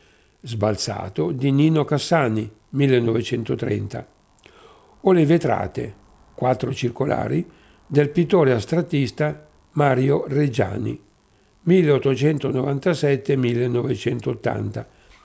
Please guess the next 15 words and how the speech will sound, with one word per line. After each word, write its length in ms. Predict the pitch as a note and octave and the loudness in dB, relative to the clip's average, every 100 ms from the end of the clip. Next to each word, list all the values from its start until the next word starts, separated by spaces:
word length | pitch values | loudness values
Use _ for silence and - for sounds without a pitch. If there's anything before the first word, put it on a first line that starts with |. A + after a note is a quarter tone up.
| _ - | _ -10
che 140 | - E3 | 0 2
danno 340 | F3+ D#3 D3 | 4 4 6
luce 480 | F3 F3 F#3+ F#3+ A3 | 6 4 2 0 0
alla 240 | D#3 D3+ | 0 2
navata 440 | D#3 E3+ B2+ A2 A#2 | 2 2 0 -2 -2
della 220 | A#2+ A#2+ | 0 -2
chiesa. 480 | A2 G#2+ G2+ A2 - _ _ _ _ _ _ _ _ _ _ _ _ _ _ _ _ _ | -2 -2 -2 -6 -10 _ _ _ _ _ _ _ _ _ _ _ _ _ _ _ _ _
Si 200 | - G3 | -4 2
dilunga 400 | A3 G#3 D#3+ C#3 | 6 6 4 4
invece 460 | E3 D3 D3 - C3+ | 4 4 2 2 2
in 120 | C3 | 4
altre 320 | C#3+ C#3 C#3 | 2 2 -2
considerazioni, 1200 | - B2 - B2 C3+ C3+ - A#2+ G#2+ G2+ A2 B2+ - | 0 -2 -2 -2 0 0 0 2 2 2 -2 -6 -10
affrontando 1040 | - G#2 A#2 A#2 G#2 B2 C3 B2 B2+ A#2+ | -12 -8 -4 -2 0 0 2 2 2 0
brevemente 960 | - A#2 G#2+ A2 A#2+ B2+ A#2 G#2 E3+ | 0 -2 0 2 2 2 2 0 -2